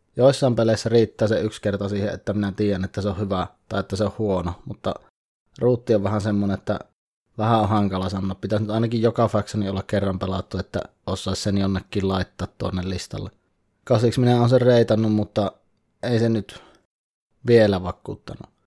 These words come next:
Sellaisia, mitä olisi pitänyt vielä pelata,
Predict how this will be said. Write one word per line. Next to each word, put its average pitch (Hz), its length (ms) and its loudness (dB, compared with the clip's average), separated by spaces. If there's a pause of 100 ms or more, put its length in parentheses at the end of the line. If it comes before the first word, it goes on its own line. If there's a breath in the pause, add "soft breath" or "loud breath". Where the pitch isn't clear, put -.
(920)
Sellaisia, 135 420 6
mitä 127 340 6 (160)
olisi 123 260 4
pitänyt 135 440 4
vielä 107 220 6
pelata, 104 480 2